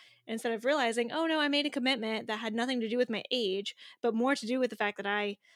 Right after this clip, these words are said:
carry a video camera around and no one else does, so I'm the only person who can film this." <laughs>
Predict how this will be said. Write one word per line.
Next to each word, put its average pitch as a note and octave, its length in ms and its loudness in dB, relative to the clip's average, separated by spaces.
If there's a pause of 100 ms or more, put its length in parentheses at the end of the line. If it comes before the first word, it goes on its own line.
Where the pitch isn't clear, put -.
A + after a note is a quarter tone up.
(240)
carry B3 360 2
a A#3+ 60 4
video B3 320 4
camera G#3+ 360 -4
around F#3+ 240 -8
and G3+ 100 -2
no G#3 120 2
one A#3 120 4
else A#3 200 4
does, G#3+ 380 2
so A3+ 100 2
I'm G#3+ 160 0
the A3+ 140 -2
only B3 260 0
person B3+ 320 0
who A#3+ 120 0
can C#4+ 140 4
film F4+ 260 4
this." - 400 -4 (200)
<laughs> - 100 -2